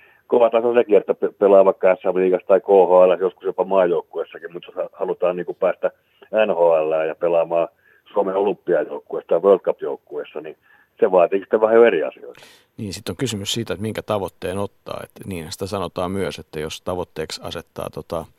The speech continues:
Speaker 2: ää, jonkun muun kuin voiton, niin sehän usein toteutuu.
Speaker 1: Joo, kyllä se, siis ylipäätäänkin se, että tavoitteilla pitää olla kovia, jos, jos, siis se on selvä. Totta kai mennään niinku välitavoitteen eteenpäin, mutta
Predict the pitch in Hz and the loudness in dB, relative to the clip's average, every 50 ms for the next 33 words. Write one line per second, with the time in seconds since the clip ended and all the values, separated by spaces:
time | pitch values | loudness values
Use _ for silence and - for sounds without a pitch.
0 | _ - _ _ _ _ _ _ _ _ _ - - 80 80 82 80 78 73 - | _ -20 _ _ _ _ _ _ _ _ _ -12 -10 -10 -8 -8 -8 -10 -12 -14
1 | - - _ - 104 98 95 - - 85 92 101 98 85 - 98 85 98 107 101 | -18 -18 _ -6 -6 -6 -6 -6 -8 -6 -6 -6 -6 -6 -8 -10 -6 -4 -2 -2
2 | 92 82 - 76 71 73 78 - - 82 76 73 76 90 - 95 87 85 - 101 | -2 -4 -6 -10 -14 -14 -14 -14 -14 -12 -12 -12 -12 -10 -10 -10 -12 -10 -10 -12
3 | 92 - - - - - _ - - - - _ _ _ _ _ _ _ _ _ | -12 -12 -14 -18 -18 -18 _ -20 -20 -20 -20 _ _ _ _ _ _ _ _ _
4 | _ - _ _ _ _ _ _ - - _ _ _ _ _ _ _ _ _ _ | _ -20 _ _ _ _ _ _ -20 -20 _ _ _ _ _ _ _ _ _ _
5 | - 120 - 147 135 123 120 117 123 117 107 - _ - 107 123 - - 135 131 | -6 -4 0 2 2 2 2 0 -6 -6 -6 -10 _ -16 -12 -10 -8 -6 -6 -2
6 | - 156 147 127 - - 156 131 113 110 104 98 92 95 95 104 98 - - - | 0 2 2 4 6 6 6 6 6 4 4 2 2 2 4 4 4 4 2 0
7 | 95 90 - 117 113 104 98 - 98 95 98 98 98 110 - 110 107 - - - | -2 2 4 4 4 4 4 2 2 2 2 0 -4 -2 0 2 2 2 2 2
8 | - 110 101 87 80 78 76 - - - - - - - - - - - _ _ | 4 4 4 4 2 0 -2 -4 -8 -14 -8 -6 -8 -8 -6 -8 -12 -12 _ _
9 | _ _ _ _ - 90 85 - - 95 92 87 98 101 95 92 87 87 98 87 | _ _ _ _ -6 -6 -6 -2 -2 -2 0 2 4 4 4 4 2 0 -2 -2
10 | - 101 95 98 98 95 98 98 95 98 95 92 98 101 104 98 87 - 92 85 | 0 2 4 4 4 4 2 0 0 0 0 2 4 4 4 2 2 0 0 -2
11 | 85 - _ - 87 87 98 98 - - 82 78 73 - 78 73 73 143 - - | -2 -4 _ -4 -2 -2 -2 -4 -4 -4 -4 -4 -4 -6 -6 -8 -8 -8 -10 -14
12 | _ - - | _ -8 -8